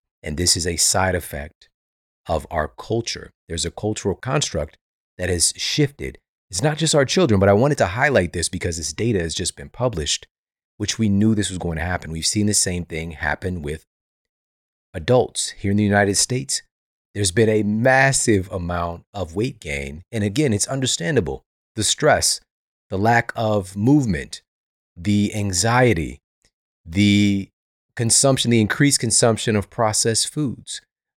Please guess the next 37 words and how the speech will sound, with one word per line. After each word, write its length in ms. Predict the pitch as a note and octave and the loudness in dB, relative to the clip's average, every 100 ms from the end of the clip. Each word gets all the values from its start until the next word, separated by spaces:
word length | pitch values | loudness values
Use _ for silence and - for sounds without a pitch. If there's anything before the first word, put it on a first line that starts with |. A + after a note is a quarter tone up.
| F#2 | -2
the 100 | G2 | 2
more 260 | G2 B2+ C#3 | 6 6 4
time 580 | - B2+ B2 C#3+ D3 D#3+ | 2 -4 -4 -4 -4 -2
on 280 | E3+ E3+ F3 | -2 -2 2
the 240 | F#3 F#3 _ | 2 2 _
couch. 880 | - - - E3+ - - - - - _ _ _ _ | -4 -4 -2 -4 -6 -10 -10 -8 -10 _ _ _ _
Of 160 | - - | -16 -10
course, 340 | - - G#2+ | -4 0 0
you 60 | A#2+ | 2
know, 140 | A2+ | 2
these 200 | G#2+ B2+ | 2 2
are 60 | C3+ | 2
some 200 | - B2+ | 0 0
of 60 | A2+ | -4
the 80 | |
things, 300 | G2+ C3 A#2+ | -2 -2 0
but 220 | G2 G2 - _ - | 0 -4 -6 _ -6
we 140 | A2 | -2
know 320 | G2+ G#2+ A2 | 2 4 2
the 140 | G#2 G#2+ | 2 0
side 320 | - G#2+ A#2 | 0 2 0
effects 340 | - E2+ - | 0 -4 -6
of 80 | D2+ | -10
those 200 | D2 C#2+ | -12 -12
things. 380 | - C#2 C2+ - _ _ _ _ | -12 -12 -10 -12 _ _ _ _
What 200 | G#2+ - | -4 -2
happens 480 | - B2 B2 A2+ F2+ | 0 0 2 0 0
when 360 | D#2+ D2+ D#2+ - _ _ _ _ - | -4 -6 -8 -14 _ _ _ _ -4
our 560 | F#2+ F#2 F2+ E2+ E2 _ _ _ | 2 4 4 2 -4 _ _ _
insulin 340 | B2 A#2 G#2+ G2+ | -2 0 2 0
resistance 560 | F2+ G#2 - - D#2+ | 0 0 -2 -4 -6
goes 300 | - E2 D#2 | -2 -2 -2
up 160 | D#2 - | -4 -8
because 300 | - - D#2 | -10 -10 -10
of 100 | C#2 | -10
these 220 | D2 - | -8 -6
things? 400 | - C2+ C2+ - | -6 -8 -10 -14